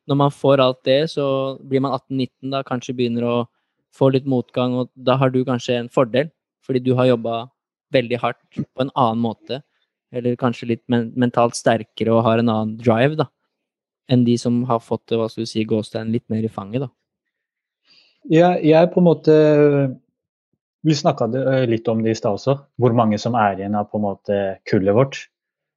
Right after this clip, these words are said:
Speaker 2: Det er kanskje lettere å på en måte slutte når man får motgang for første gang som tjue-åring,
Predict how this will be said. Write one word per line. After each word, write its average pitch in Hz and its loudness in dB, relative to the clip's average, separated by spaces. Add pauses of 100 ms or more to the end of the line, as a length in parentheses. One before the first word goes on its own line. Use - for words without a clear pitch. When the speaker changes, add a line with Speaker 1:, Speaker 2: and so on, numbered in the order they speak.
(300)
Speaker 2:
Det 123 2
er 117 -2
kanskje 123 2
lettere 113 0 (100)
å 113 0 (400)
på - -8
en 110 -4
måte 104 0 (100)
slutte 110 -2 (340)
når 107 0
man 107 0 (760)
får 113 4
motgang 113 0
for 120 0
første 110 0
gang 110 0
som 107 0 (240)
tjue-åring, 104 0